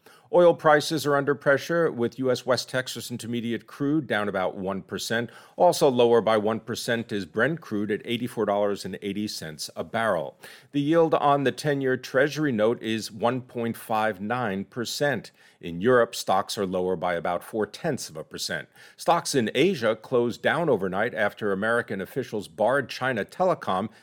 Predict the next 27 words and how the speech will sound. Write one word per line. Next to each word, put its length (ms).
that's 220
China's 400
biggest 420
telecom 460
operator, 480
from 200
doing 340
business 520
in 120
the 80
United 400
States. 480
The 80
Shanghai 540
Composite 600
fell 280
one 200
percent, 520
while 180
stocks 400
in 80
Hong 280
Kong 280
fell 240
nearly 360
two 260
percent. 580